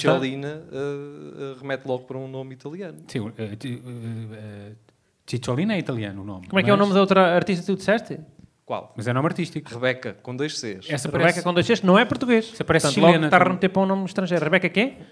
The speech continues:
Speaker 3: Potosí? Como é que
Speaker 1: Pinar,
Speaker 3: é?
Speaker 1: Pinar.
Speaker 3: Pinar?
Speaker 1: Sim.
Speaker 3: Perce-, percebo, percebo esses trocadilhos. Ah, vamos ver outro, então. Calhou o número trinta.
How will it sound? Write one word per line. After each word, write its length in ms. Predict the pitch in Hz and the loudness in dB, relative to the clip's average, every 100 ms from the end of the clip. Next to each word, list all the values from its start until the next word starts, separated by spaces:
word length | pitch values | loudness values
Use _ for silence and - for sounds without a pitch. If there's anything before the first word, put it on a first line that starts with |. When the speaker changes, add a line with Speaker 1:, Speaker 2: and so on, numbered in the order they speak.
| - _ | -20 _
Speaker 3:
Potosí? 440 | 160 202 226 170 | 2 4 2 0
Como 160 | 135 151 | -6 -2
é 20 | |
que 60 | 170 | 2
Speaker 1:
Pinar, 280 | 160 139 | 4 4
Speaker 3:
é? 40 | 127 - | 2 -4
Speaker 1:
Pinar. 360 | 143 127 110 - - - - - | -4 -2 -4 -6 -20 -20 -10 0
Speaker 3:
Pinar? 380 | 156 190 185 - - | 2 2 -2 -16 -20
Speaker 1:
Sim. 240 | - 123 - - _ _ _ _ _ _ _ _ _ _ _ _ - _ 196 _ | -6 -6 -6 -20 _ _ _ _ _ _ _ _ _ _ _ _ -20 _ -20 _
Speaker 3:
Perce-, 680 | - - - - 147 - 165 175 165 156 - - - - - - | -18 -16 -16 -16 -16 -14 -14 -14 -14 -12 -14 -18 -20 -20 -18 -2
percebo, 320 | - 180 175 | 4 6 4
percebo 300 | - - 180 | 0 0 0
esses 120 | - | 0
trocadilhos. 540 | 170 151 160 135 - - - - - _ | 2 6 6 4 -6 -16 -20 -20 -20 _
Ah, 360 | 190 175 175 175 | 6 8 8 6
vamos 180 | 180 190 | 4 2
ver 120 | 190 | 4
outro, 200 | 180 185 | 4 4
então. 260 | 202 160 196 - - _ _ _ _ | 2 2 0 -8 -20 _ _ _ _
Calhou 280 | 175 185 220 | 4 8 8
o 40 | |
número 240 | 214 240 226 | 6 4 4
trinta. 520 | 247 262 156 104 | 2 4 2 0